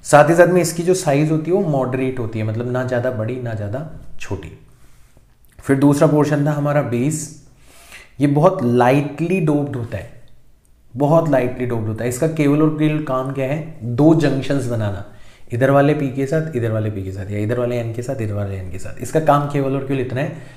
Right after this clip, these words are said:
ताकि आपके device के अंदर दो junction हो जाए। इसमें level of doping बहुत कम रखी जाती है, साथ ही साथ में इसकी जो size होती है वो भी बहुत thin होती है। इसका कारण जो है ना, एग्जैक्ट precise रीजन है, वो आपको अभी थोड़ी देर बाद में और अच्छे से पता चलेगा, ठीक है ना?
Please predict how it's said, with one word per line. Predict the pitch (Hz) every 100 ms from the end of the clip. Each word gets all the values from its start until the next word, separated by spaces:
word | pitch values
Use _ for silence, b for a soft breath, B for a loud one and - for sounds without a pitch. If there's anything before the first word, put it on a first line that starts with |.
| B
ताकि | 117 117 123
आपके | 120 127
device | 123 120 117
के | 123
अंदर | 120 117
दो | 113 113
junction | 110 98 98
हो | 92
जाए। | - - - b b b b b
इसमें | 123 127 160
level | 139 127 139 151
of | 135
doping | 139 135 147 131
बहुत | 120 139 143
कम | 147 139
रखी | 127 135
जाती | 127 113
है, | 143
साथ | 139 123 123
ही |
साथ | 123
में | 123 131
इसकी | 127
जो | 127 127
size | - 110 110 117
होती | 113 120
है |
वो | 110 110
भी | 123
बहुत | 120 - 120 110 117 123 - - -
thin | 113
होती | 98 90 82
है। | - - - - - - - -
इसका | 156 - 185
कारण | - - 127 131 156
जो | 151
है | 131
ना, |
एग्जैक्ट | 143 123 117 127 -
precise | 120 - 143 127
रीजन | 117 113
है, | 104 - B B -
वो | 123
आपको | 123 131
अभी | 123
थोड़ी | 123 120
देर | 120
बाद | 110 107
में | 127 135 -
और | 117
अच्छे | 107 - 101
से | 101
पता | 98 98
चलेगा, | 92 78 73
ठीक | 92 110
है | 135
ना? | 147